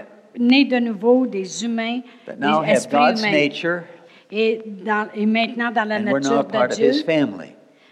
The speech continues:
Speaker 1: Oui, on fait partie de sa famille.
Speaker 2: And in addition to that,
Speaker 1: Et en addition à
Speaker 2: He's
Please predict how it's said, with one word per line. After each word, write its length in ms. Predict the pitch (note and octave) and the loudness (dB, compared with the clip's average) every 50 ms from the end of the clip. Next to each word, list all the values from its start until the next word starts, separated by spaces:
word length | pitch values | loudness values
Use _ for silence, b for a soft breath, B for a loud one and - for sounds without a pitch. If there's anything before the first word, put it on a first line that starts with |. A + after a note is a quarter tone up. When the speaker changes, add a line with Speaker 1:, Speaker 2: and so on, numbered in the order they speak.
| b b F#3+ | b b -10
Speaker 1:
Oui, 280 | F#3+ G#3+ A3+ A3+ A3+ A3+ - | -6 -6 -4 -4 -6 -6 -6
on 140 | A3+ A3 G#3+ | -4 -4 -4
fait 180 | G3 - A#3 G#3+ | -2 -4 -6 -4
partie 400 | A3 A#3 G#3+ A3 - - B3+ B3+ | -2 -2 -4 -4 -4 -8 -6 -4
de 120 | G#3+ A3 | -4 -4
sa 180 | G#3 - G#3+ G3+ | -4 -4 -6 -6
famille. 420 | G#3 - G3+ F#3+ F#3+ F#3 F3 D3+ - | -4 -4 -6 -6 -6 -8 -8 -8 -6
Speaker 2:
And 160 | - D3 D#3+ E3 | -4 -4 -2 -2
in 120 | D#3+ D#3+ | -2 -2
addition 500 | E3 D#3+ D#3+ G#3 - D3+ - - - C3 B2 | -2 -2 0 2 0 0 0 -4 -8 -8 -8
to 100 | A#2 A2+ | -10 -10
that, 260 | - E2+ E2 - - - B B B B | -10 -12 -12 -14 -18 -20 B B B B
Speaker 1:
Et 160 | - G#3 A3 A3 | -2 0 2 2
en 180 | G#3+ A3 A3+ A#3+ | 0 0 2 2
addition 680 | B3 B3+ A3 G#3+ - - - - B3+ B3+ B3+ B3+ B3+ | 2 2 0 -2 -4 -4 -4 -2 -2 0 0 0 0
à 40 | A3 | -2
Speaker 2:
He's 120 | F#3+ - | -4 -4